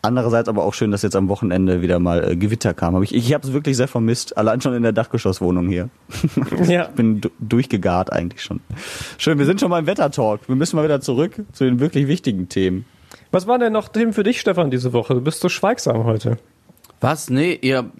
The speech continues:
Speaker 3: ich hör euch nur zu. Ich
Speaker 2: Ja,
Speaker 3: hör euch
Speaker 2: aber
Speaker 3: nur zu und
Speaker 2: sag
Speaker 3: hab,
Speaker 2: doch was
Speaker 3: ähm,
Speaker 2: dazu.
Speaker 3: <laughs> Was soll ich dazu sagen?
Speaker 2: Na, weiß ich nicht.
Speaker 3: U-V-Strahlung. Ja, es ist
Speaker 2: <laughs> Du kannst ja auch über was anderes
Speaker 3: Das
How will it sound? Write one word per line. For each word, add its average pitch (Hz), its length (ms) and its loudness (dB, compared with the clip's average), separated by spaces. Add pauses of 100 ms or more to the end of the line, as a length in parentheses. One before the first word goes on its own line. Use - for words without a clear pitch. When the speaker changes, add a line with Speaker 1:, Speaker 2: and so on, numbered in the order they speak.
Speaker 3:
ich 123 280 -2
hör 131 260 2
euch 139 180 -6
nur 131 160 -2
zu. 180 340 -2 (320)
Ich 165 120 2
Speaker 2:
Ja, 254 80 4
Speaker 3:
hör - 60 6
euch - 160 2
Speaker 2:
aber 165 80 2
Speaker 3:
nur 123 120 0
zu 196 220 0
und 104 80 4
Speaker 2:
sag - 160 4
Speaker 3:
hab, 123 80 0
Speaker 2:
doch - 180 -2
was 127 200 2
Speaker 3:
ähm, 127 60 -2
Speaker 2:
dazu. 123 420 0 (640)
Speaker 3:
<laughs> 120 60 -10 (2750)
Was - 100 -6
soll 104 100 0
ich 110 60 -4
dazu 92 300 -2
sagen? 98 460 0
Speaker 2:
Na, 156 140 0
weiß 156 240 2
ich 233 40 2
nicht. 135 320 0 (840)
Speaker 3:
U-V-Strahlung. 90 840 0 (260)
Ja, 110 280 0
es - 180 -2
ist - 120 -2 (500)
Speaker 2:
<laughs> - 360 -12
Du - 100 0
kannst 220 240 -2
ja 220 120 2
auch 208 60 -2
über 214 160 0
was 196 140 -2
anderes 220 500 -2
Speaker 3:
Das - 40 -10